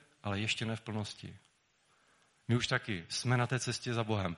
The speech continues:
Jsme prohlášeni za svaté. Každý den se posvěcujeme,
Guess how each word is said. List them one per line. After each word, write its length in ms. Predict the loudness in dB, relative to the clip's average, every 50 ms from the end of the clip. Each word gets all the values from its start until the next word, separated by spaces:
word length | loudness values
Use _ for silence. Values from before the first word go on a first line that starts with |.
| -8 -10
Jsme 180 | -6 -2 -2 0
prohlášeni 540 | 4 4 4 6 6 4 2 2 2 0 0
za 100 | 0 -2
svaté. 460 | 0 0 0 0 0 -2 -4 -4 -6 -10 -16 -20 -20 -20 -20 -20 -20 -4
Každý 280 | -2 -2 0 2 2 2
den 120 | 2 2
se 120 | 2 0 0
posvěcujeme, 760 | 0 0 0 2 2 2 2 2 2 2 4 4 2 0